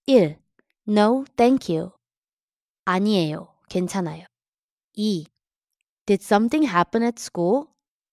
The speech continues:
학교에서 무슨 일 있었니? 삼,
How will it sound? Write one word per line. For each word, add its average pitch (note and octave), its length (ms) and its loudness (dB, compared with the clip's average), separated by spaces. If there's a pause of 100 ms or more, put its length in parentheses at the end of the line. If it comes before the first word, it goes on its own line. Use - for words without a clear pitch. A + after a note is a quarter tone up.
(580)
학교에서 C#4+ 560 2
무슨 F3 300 -4
일 F#3 120 -2
있었니? E3 600 -4 (800)
삼, F3+ 400 -2